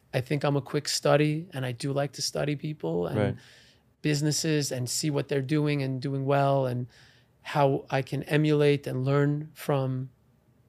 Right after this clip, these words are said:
Speaker 1: the person or, or the company or the
Speaker 2: Definitely.
Speaker 1: model, and, uh, what lessons I can take from
Speaker 2: Hundred percent.
Speaker 1: experiences and conversations and podcasts and whatever.
Speaker 2: For sure. And do you
Speaker 1: Transactions.
Speaker 2: Yeah.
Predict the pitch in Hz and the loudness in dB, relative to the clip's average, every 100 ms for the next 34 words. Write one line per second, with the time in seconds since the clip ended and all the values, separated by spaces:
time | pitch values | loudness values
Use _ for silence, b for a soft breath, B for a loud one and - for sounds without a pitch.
0 | _ - 135 147 143 - 143 131 131 131 | _ -8 -6 -2 -2 -2 -2 -2 -4 -4
1 | 123 123 147 139 143 139 131 127 131 131 | -6 -2 -4 -2 -2 -2 -2 0 2 4
2 | 143 160 202 b b b b b _ - | 4 2 0 b b b b b _ -6
3 | 127 127 127 131 - 135 131 127 135 139 | -2 -2 -4 -6 -8 -4 -4 -4 -6 -2
4 | 139 - _ _ _ - 143 143 - 139 | -2 -4 _ _ _ 0 2 2 2 -2
5 | 127 123 123 - 117 - - 120 117 123 | -2 -4 -8 -8 -8 -8 -8 -6 -6 -10
6 | _ _ - 107 104 175 180 160 - 143 | _ _ 0 2 6 6 6 4 0 -2
7 | 123 117 123 123 120 170 165 156 151 139 | -2 -6 -8 -8 -4 0 0 0 -2 -4
8 | 127 120 117 127 b b b b _ - | -4 -6 -10 -12 b b b b _ 4
9 | 185 180 180 156 135 - - 135 165 185 | 6 6 6 6 4 -2 -4 6 8 8
10 | 117 110 - _ 107 117 101 B B - | 6 -2 -16 _ 0 2 2 B B 2
11 | 117 127 165 - - 123 113 - 107 | 6 8 6 4 -4 -4 -6 0 0